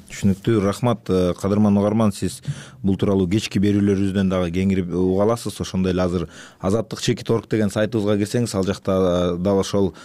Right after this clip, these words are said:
э, Эленора айткан, э, Сапар Исаков менен болгон маектин видео вариантын, үч мүнөттүк видеосун көрө аласыз. Ошол видеону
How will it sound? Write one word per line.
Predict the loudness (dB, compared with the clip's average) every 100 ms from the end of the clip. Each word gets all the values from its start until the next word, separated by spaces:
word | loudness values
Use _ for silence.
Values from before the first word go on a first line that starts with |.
| -20 -16 -4
э, | 0 0 2
Эленора | 2 2 2 2 2 0 0 -2
айткан, | -2 0 0 -2 0 0 0
э, | -2 -6
Сапар | -4 -2 -2
Исаков | -2 -4 -2 0
менен | 0 2
болгон | 2 2 0 0
маектин | 2 4 2 0 _ -4 0 2
видео | 2 2 2 2 2
вариантын, | 2 0 0 0 0
үч | -2 0
мүнөттүк | -2 -2 -4
видеосун | 0 0 0 0
көрө | 2 2
аласыз. | 0 -4 -4
Ошол | -2 0
видеону | 0 2 2 0